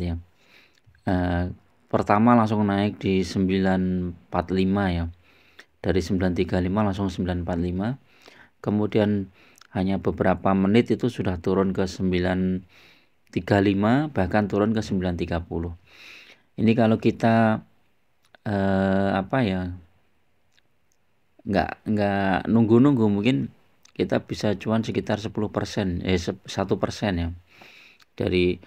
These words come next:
ketika beli di sembilan tiga lima, kemudian jual di sembilan empat lima. Eh, makanya saya ini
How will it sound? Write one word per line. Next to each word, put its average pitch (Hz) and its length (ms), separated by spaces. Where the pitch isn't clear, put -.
ketika 98 560
beli 101 320
di 101 80
sembilan 95 400
tiga 95 240
lima, 104 400
kemudian 104 560
jual 98 320
di 107 160
sembilan 87 400
empat 87 240
lima. - 240
Eh, 101 640
makanya 135 400
saya 139 160
ini 143 240